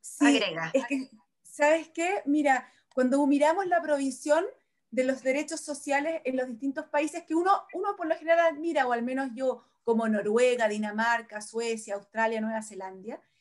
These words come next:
Speaker 1: eh, o Canadá, por ejemplo, lo que uno observa, por ejemplo, en salud, te pongo un caso crítico, salud. No sé si ustedes sabían, pero en muchos de estos países, la mayoría de la provisión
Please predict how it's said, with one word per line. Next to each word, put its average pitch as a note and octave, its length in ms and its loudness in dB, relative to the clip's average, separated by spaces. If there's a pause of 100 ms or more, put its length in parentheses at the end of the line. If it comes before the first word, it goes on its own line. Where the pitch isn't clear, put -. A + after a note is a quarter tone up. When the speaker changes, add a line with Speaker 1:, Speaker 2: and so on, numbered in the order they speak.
(500)
Speaker 1:
eh, G3+ 260 2
o G#3+ 120 -2
Canadá, G#3+ 420 0
por B3+ 140 -8
ejemplo, C#4 560 -2 (220)
lo A#3 160 -4
que C4 80 -6
uno G4 180 -4
observa, G4 640 -4
por D4 100 -4
ejemplo, G4 320 -4
en A4 80 -6
salud, A#3 380 -2
te A#3 80 -10
pongo C#4+ 180 -4
un D4+ 60 -4
caso D#4 260 -10
crítico, E4+ 380 -8
salud. B3 400 -6 (440)
No - 120 -2
sé E4 80 -12
si - 80 -4
ustedes G4+ 320 -2
sabían, E4 420 -2
pero C4+ 300 0
en C4 320 -2 (120)
muchos G#4 260 -4
de G#4 100 -6
estos G4 200 -12
países, F4 540 -2 (320)
la C4+ 140 0
mayoría C#4 400 0
de G4+ 80 0
la G#4+ 80 2
provisión F#4 540 -4